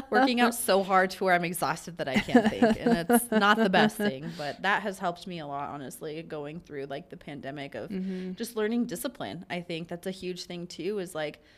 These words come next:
Speaker 2: when things happen and change happens, w-, when you have the,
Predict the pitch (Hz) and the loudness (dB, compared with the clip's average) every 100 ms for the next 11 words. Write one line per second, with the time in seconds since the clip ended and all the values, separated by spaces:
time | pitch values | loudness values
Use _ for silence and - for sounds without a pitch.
0 | _ - _ _ _ _ _ 196 196 196 | _ -20 _ _ _ _ _ -4 -2 -2
1 | 190 196 208 208 185 185 202 196 170 - | -2 -2 -4 -4 -4 -4 -4 -6 -6 -8
2 | 202 185 190 - 151 180 185 190 190 - | -8 -8 -8 -10 -8 -6 -6 -8 -10 -20
3 | _ _ _ - 165 _ _ _ 190 190 | _ _ _ -16 -16 _ _ _ -12 -8
4 | 202 208 208 202 190 170 175 151 - _ | -4 -2 -4 -6 -8 -6 -6 -8 -16 _
5 | _ _ - 185 170 165 | _ _ -18 -14 -8 -8